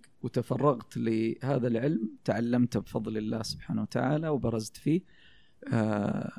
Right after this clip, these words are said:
أقدر أ-، يعني أزعم أني أول من يتحدث في الميديا أو في الإعلام،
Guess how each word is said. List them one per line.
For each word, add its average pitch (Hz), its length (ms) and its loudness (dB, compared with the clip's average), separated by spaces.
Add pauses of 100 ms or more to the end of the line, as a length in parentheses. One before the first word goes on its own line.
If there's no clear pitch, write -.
(140)
أقدر 135 500 4
أ-، - 100 0
يعني 107 380 2
أزعم 127 480 6
أني 110 280 4
أول 131 400 4
من 113 140 6
يتحدث 110 800 0 (440)
في - 200 0
الميديا 123 640 8
أو 151 260 0
في 117 580 0 (140)
الإعلام، 127 840 4